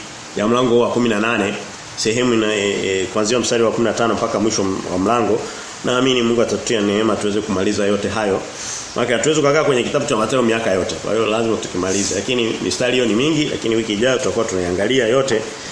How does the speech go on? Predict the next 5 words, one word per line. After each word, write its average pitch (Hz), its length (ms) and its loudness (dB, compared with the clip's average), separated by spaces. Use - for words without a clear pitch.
ambayo 117 220 2
tutajifunza 117 640 0
habari 117 420 2
za 101 340 0
msamaha 156 880 0